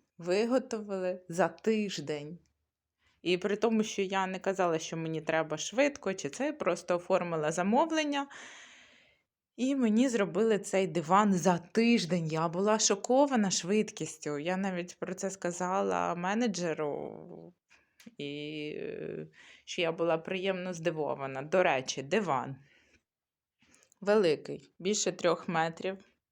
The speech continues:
е, у довжину, з таким бильцем. Кольор венгу, колір я також вибирала. І дуже, е,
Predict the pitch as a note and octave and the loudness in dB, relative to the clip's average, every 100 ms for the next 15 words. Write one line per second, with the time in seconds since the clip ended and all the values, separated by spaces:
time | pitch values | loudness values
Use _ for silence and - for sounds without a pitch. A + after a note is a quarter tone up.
0 | _ _ _ - - - _ _ - F3 | _ _ _ -20 -20 -20 _ _ 0 2
1 | E3 E3 F3+ E3 E3+ E3+ D#3+ D3+ E3 A3 | 4 2 0 0 -2 -4 -4 -6 -8 -8
2 | - _ _ - - D#3+ - D3+ D#3+ D#3+ | -12 _ _ -16 -12 -10 -8 -6 -4 -4
3 | F3+ - G#3+ A3 - _ _ _ - - | -6 -6 -4 -4 -6 _ _ _ -20 -20
4 | _ F#3 F#3 F3 F3+ G3 G#3+ E3+ - G3 | _ 0 2 0 0 0 -2 -4 -4 -2
5 | G#3+ G3+ F3+ F3 E3 F#3+ - _ - - | 0 -2 -2 -2 -2 -6 -14 _ -8 -6
6 | F3+ E3+ E3 E3+ F3 G3 A#3 C4+ C4 B3+ | -6 -4 -2 -2 0 2 4 4 0 -4
7 | - _ _ _ _ _ _ _ _ F#3+ | -18 _ _ _ _ _ _ _ _ -2
8 | F3 F3 E3+ G3+ G3+ F#3+ F3 E3+ D#3+ | -2 -2 -2 -2 0 0 0 0 -2